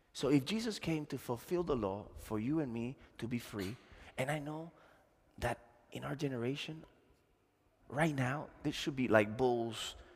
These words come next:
on fire there. The smell of burned meat should be filling this place. If we're gonna go back into the old days, yeah? Are we gonna, we're gonna do that? We're gonna go too weird? Yeah, is that okay? Imagine,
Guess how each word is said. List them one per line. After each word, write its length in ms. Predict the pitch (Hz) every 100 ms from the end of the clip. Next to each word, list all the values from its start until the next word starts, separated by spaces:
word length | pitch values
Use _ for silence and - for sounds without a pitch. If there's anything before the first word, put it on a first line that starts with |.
| - -
on 200 | 131 135
fire 500 | 123 - 110 113 104
there. 440 | 95 92 92 92 - - - - -
The 100 | 101
smell 680 | - - 127 123 117 113 -
of 220 | - 104 - - - 127
burned 460 | 123 123 117 107
meat 440 | 110 107 104 - - -
should 240 | - 113
be 100 | 113
filling 440 | - - 131 139
this 180 | 131 123
place. 580 | - 95 90 92 - - - - -
If 120 | 113
we're 80 | 156
gonna 220 | 175 175
go 180 | 127 131
back 340 | 120 117 113 110
into 200 | 107 107
the 100 | 98
old 240 | 107 101
days, 300 | 90 65 -
yeah? 220 | 95 117 147 - - - - - - - _ _ _ _ _ _ _ _ _ _ _ _ - _ -
Are 80 |
we 80 | 107
gonna, 160 | 117 117 - - -
we're 80 | 117
gonna 120 | 113
do 120 | 120
that? 340 | 131 110 -
We're 80 | 117
gonna 160 | 120 117
go 100 | 113
too 180 | - 120
weird? 420 | 123 131 127 -
Yeah, 120 | 104
is 80 | 107
that 100 | 110
okay? 280 | 107 113 110 - - - - - - - - - - - - _ _
Imagine, 540 | - 135 143 165 190